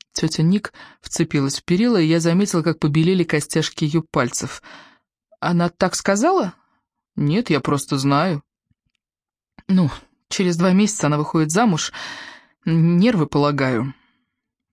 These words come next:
Голос был спокойный, но пальцы так и стискивали перила, пока она поднималась по лестнице. Вскоре вернулся дядя Хьюз из читальни.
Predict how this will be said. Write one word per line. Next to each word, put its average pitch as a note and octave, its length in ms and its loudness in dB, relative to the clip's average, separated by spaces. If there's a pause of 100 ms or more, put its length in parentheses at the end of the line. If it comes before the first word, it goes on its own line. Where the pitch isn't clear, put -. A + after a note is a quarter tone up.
Голос D#3+ 300 2
был D#3 160 0
спокойный, E3+ 520 0
но D3+ 120 0
пальцы F#3 460 -2 (220)
так - 300 -2
и F#3 200 -2
стискивали D3 680 -2
перила, F#3+ 340 2
пока D#3 240 0
она D#3+ 120 2
поднималась D3+ 520 0
по - 120 -4
лестнице. - 600 -6 (760)
Вскоре D#4 380 2
вернулся B3 480 2
дядя G#3+ 380 2
Хьюз F3 560 -2 (240)
из E3+ 180 0
читальни. D3+ 680 0